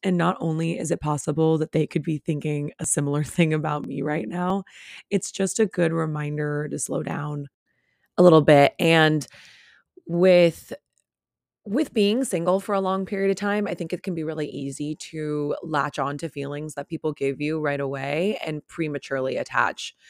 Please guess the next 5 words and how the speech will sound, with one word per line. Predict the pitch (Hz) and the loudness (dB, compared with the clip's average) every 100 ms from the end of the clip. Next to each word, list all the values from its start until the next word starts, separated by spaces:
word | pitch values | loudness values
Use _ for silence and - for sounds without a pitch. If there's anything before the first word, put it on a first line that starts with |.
| - _ | -20 _
So | - 180 170 170 170 160 _ _ _ _ _ | -2 2 4 6 4 0 _ _ _ _ _
that's | 190 185 196 269 | -2 0 2 0
my | 320 311 | 0 -2
little | - 196 190 185 190 180 175 - _ _ _ _ | -2 -2 0 2 2 2 0 -6 _ _ _ _
cautionary, | - 165 160 - 175 170 165 170 175 | -8 -4 -4 -4 -4 -2 -2 -2 -4